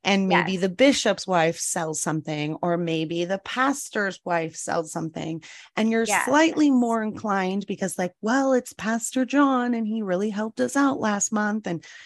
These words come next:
Speaker 1: his
Speaker 2: Right.
Speaker 1: wife really needs that lipstick, and Pastor
Speaker 2: Right.
Speaker 1: John would never lead us down the wrong," you know? So, I mean, it's that same exact thing, but now it's in the military, and now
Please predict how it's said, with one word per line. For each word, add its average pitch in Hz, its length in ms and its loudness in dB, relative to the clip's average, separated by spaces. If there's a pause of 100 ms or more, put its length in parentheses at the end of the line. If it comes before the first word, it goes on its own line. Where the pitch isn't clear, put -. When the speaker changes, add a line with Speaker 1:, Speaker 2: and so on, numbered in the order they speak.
(140)
Speaker 1:
his 240 140 4
Speaker 2:
Right. 294 80 2
Speaker 1:
wife 170 260 2
really 190 220 2
needs 208 300 -2
that 233 240 0
lipstick, 214 580 2
and 151 140 -4 (280)
Pastor 180 360 2
Speaker 2:
Right. - 100 -2
Speaker 1:
John 285 300 8
would 214 100 2
never 196 260 2
lead 170 300 -2
us 175 220 -2
down 180 180 -2
the 175 100 -2
wrong," 175 320 0
you 214 120 0
know? 233 140 4
So, 254 140 -2
I 233 40 0
mean, 233 180 0
it's 220 200 -6
that 220 260 0 (140)
same 208 420 -2
exact 190 440 -4
thing, 233 420 2 (320)
but 202 160 4
now 196 240 4
it's 196 160 -2
in 196 60 -2
the 185 60 0
military, 220 580 2
and 196 180 0
now 208 480 -2